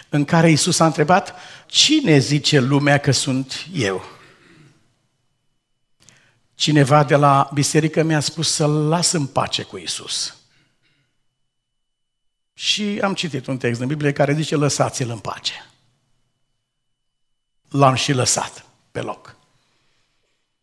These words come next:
Să mă lași în pace cu așa ceva. Păi eu te las, dar nu în pace. Te las aici unde ești, bineînțeles,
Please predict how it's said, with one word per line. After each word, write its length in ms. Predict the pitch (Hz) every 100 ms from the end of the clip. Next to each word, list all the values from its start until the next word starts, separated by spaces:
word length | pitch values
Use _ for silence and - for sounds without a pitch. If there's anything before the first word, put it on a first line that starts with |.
| _ _ _ _ _ _
Să 200 | - 147
mă 120 | 143
lași 260 | 147 135 143
în 60 |
pace 340 | 117 123 - 123
cu 120 | -
așa 200 | - -
ceva. 400 | - - - - - _ _ _ _ _ _ _ _ _ _ _ _ _ _ _ _ _ _
Păi 180 | - 143
eu 100 | 139
te 160 | 139 139
las, 260 | 147 160
dar 140 | 127 135
nu 100 | 151
în 80 | 151
pace. 540 | 139 117 - 117 - - _ _ _ _ _ _ _ _ _ _ _ _ _ _ _ _ _ _ _
Te 120 | 135
las 240 | 127 131
aici 220 | 160 190 254
unde 180 | 233
ești, 140 | 156 117
bineînțeles, 640 | 127 123 123 110 - -